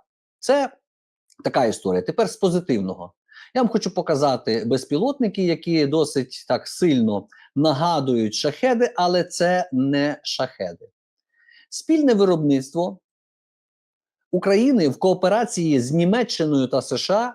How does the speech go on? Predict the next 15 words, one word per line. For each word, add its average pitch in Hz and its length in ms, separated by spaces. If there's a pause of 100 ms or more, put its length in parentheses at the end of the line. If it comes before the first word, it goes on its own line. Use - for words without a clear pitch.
(120)
вони 262 260
налагодили 226 640
таке 190 680
дроні 180 340
камікадзе 175 680
А 170 100
Л 170 160
М 175 200
двадцять 135 540
з 113 120
дальністю, 202 640
увага, 135 420 (220)
тисяча 190 420
шістсот 143 480
кілометрів 110 580